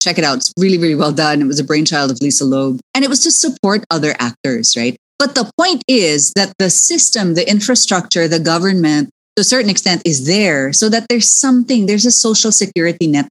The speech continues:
naman for actors and something that guarantees you will be paid a certain rate for your time, y-, you know, mga teamsters, ganyan. I mean, it's really hardcore, di ba? But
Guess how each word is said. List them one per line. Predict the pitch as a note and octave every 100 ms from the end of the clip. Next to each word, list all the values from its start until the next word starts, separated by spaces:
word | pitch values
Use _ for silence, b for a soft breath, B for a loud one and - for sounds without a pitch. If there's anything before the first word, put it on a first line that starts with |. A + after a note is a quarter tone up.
| C#3
naman | C3+ B2 B2
for | A3 G#3+ -
actors | B2 - - - - - _ _ -
and | B3+ B3+
something | A#3+ A#3 A3 A3
that | G3+ -
guarantees | D#3+ D#3 D#3 D#3 D3 C#3+ - _ -
you | F3+
will | G3 G#3+
be | G#3 G#3+
paid | F#3+ F3+ E3+ -
a |
certain | - F#3 - F3 D3
rate | F#3+ F#3+ -
for | G3
your | F#3+ F#3
time, | F#3+ F3+ E3+ E3 - - _ _ -
y-, | C#3+ -
you | A#3+
know, | F3+ D#3
mga | D#3+ C#3+ C#3+
teamsters, | F3 F3 - F#3+ -
ganyan. | D#3 F#3+ E3+
I | F3
mean, | G#3
it's | A#3 E4
really | G4 D4+
hardcore, | F#3 E3 - F#3 D#3
di | C#3
ba? | B2+ B2+ C3 _ _ _ -
But | C4